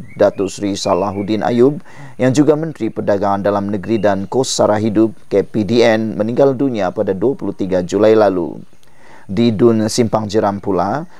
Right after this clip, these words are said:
Timbalan Ketua Amanah Kawasan Bakri, Insinyur Tan Sri, ah, Insinyur T S, ah, Nazri Abdul Rahman akan berdepan dengan calon Perikatan Nasional Doktor Muhammad Mazri Yahya dan seorang calon bebas S Jagannathan.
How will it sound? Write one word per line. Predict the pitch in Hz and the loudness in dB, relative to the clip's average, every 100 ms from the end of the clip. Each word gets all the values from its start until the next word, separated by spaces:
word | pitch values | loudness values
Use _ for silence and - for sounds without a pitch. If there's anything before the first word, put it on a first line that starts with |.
| - | -6
Timbalan | 120 110 110 104 - | 0 2 2 0 -4
Ketua | 107 107 101 | -2 2 2
Amanah | 104 98 104 | 2 0 -2
Kawasan | 117 117 - 101 92 117 123 90 | 0 2 2 2 0 0 -6 -2
Bakri, | 123 147 - 104 98 143 165 - - - | 0 0 -4 -4 -2 -4 -8 -18 -20 -6
Insinyur | 135 143 185 170 147 160 - | -4 0 0 4 6 4 4
Tan | 131 131 | 0 0
Sri, | 127 104 120 170 - - - - | -4 -2 -2 -2 -8 -16 -18 -2
ah, | 117 117 | 2 2
Insinyur | 139 135 147 143 139 135 127 | -2 0 2 2 2 0 -2
T | - 123 | -4 2
S, | 110 107 - - - - - | 4 4 -2 -12 -18 -14 -2
ah, | 107 | 0
Nazri | 113 117 110 101 | 2 0 2 2
Abdul | 98 104 113 95 | 2 0 2 2
Rahman | 101 113 110 107 101 | 2 0 0 -2 -2
akan | - 117 104 | -2 -2 0
berdepan | 107 147 - 95 95 | 0 0 2 0 2
dengan | 101 101 101 | -2 -2 -2
calon | 139 139 151 | 0 0 -2
Perikatan | - 123 123 107 101 | -2 -2 0 0 0
Nasional | 107 113 127 98 92 90 | 0 0 0 2 2 0
Doktor | 110 - 104 | -2 2 0
Muhammad | 98 101 101 101 98 | 0 -2 0 0 0
Mazri | - 110 101 120 123 | 0 0 0 2 2
Yahya | 117 95 95 - - - | 4 4 2 -2 -16 -6
dan | - 113 113 | 2 2 2
seorang | - 123 120 120 | 2 2 2 2
calon | 151 170 113 | 4 4 2
bebas | - 85 - - | 2 0 -2 2
S | 123 113 | 2 2
Jagannathan. | - 95 110 107 98 92 - 60 - - - | -2 0 0 2 2 0 -2 -4 -6 -12 -16